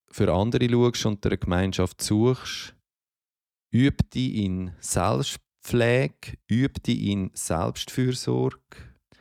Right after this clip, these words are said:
Selbstpflege und Selbstfürsorge helfen dir, dich besser zu fühlen in dir selber, dich besser zu fühlen in deinem Körper, in deinem Geist und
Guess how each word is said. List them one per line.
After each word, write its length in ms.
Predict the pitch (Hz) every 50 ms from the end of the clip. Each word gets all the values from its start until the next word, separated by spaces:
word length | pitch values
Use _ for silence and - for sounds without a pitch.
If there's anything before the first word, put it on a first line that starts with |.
| _ _ _ _ _ _ _ _ _ - _ _ _ _ -
Selbstpflege 760 | - - 107 98 117 139 - - - - - 123 117 117 107
und 120 | 107 104 98
Selbstfürsorge 1300 | - - 104 95 110 131 127 123 - - - 123 120 113 - - 120 117 117 113 113 - _ - - - _ _ _ _ _ _ _ _ _ - -
helfen 540 | 92 90 90 107 120 127 - - - 123
dir, 220 | - 113 120 117 117 - - - - - - _ _ _ _ _ _ _ _ _ - -
dich 280 | 107 107 104 - - - -
besser 340 | 98 107 120 - - 120 -
zu 80 | -
fühlen 320 | - 120 117 117 117 110 101
in 80 | 95
dir 220 | 92 90 90 90 85
selber, 420 | - - 82 82 90 110 123 -
dich 260 | - - 98 92 -
besser 380 | - - 92 101 - - - -
zu 80 | -
fühlen 300 | - 98 95 92 87 85
in 60 | 85 82
deinem 200 | 82 82 82 -
Körper, 840 | - - - 90 92 107 - - _ - - 123 123 127 123 127
in 140 | - - 92
deinem 220 | 87 87 85 82
Geist 720 | - - 80 82 90 101 120 135 147 - - - - - -
und 580 | 98 92 92 92 95 92 90 - - - -